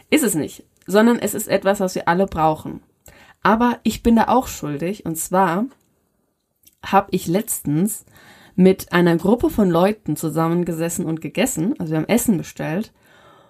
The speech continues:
Und jeder hat so ein ähnliches Gericht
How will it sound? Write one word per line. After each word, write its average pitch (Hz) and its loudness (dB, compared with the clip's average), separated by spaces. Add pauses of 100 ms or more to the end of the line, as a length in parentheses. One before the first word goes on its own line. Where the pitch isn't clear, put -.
(240)
Und 190 4 (180)
jeder 269 2
hat 254 -2
so 226 2
ein - 0
ähnliches 240 4
Gericht 285 -4